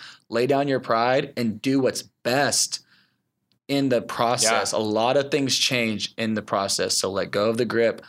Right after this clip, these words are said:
Speaker 1: Don't micromanage. Let go of the control. Trust yourself, trust them, and then, like, see it through.
Speaker 2: Yeah.
Speaker 1: Very rarely does A to Z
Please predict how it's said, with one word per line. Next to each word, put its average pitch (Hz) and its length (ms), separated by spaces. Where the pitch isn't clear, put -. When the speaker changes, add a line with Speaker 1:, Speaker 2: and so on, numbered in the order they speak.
Speaker 1:
Don't 110 220
micromanage. 113 720
Let 107 160
go 107 200
of 110 40
the 113 100
control. 110 760
Trust - 400
yourself, 120 580
trust - 420
them, 113 520
and 104 100
then, 101 120
like, 95 200
see 110 280
it - 120
through. 95 380
Speaker 2:
Yeah. 104 260
Speaker 1:
Very 131 280
rarely 131 340
does 110 320
A 117 140
to 113 120
Z 107 560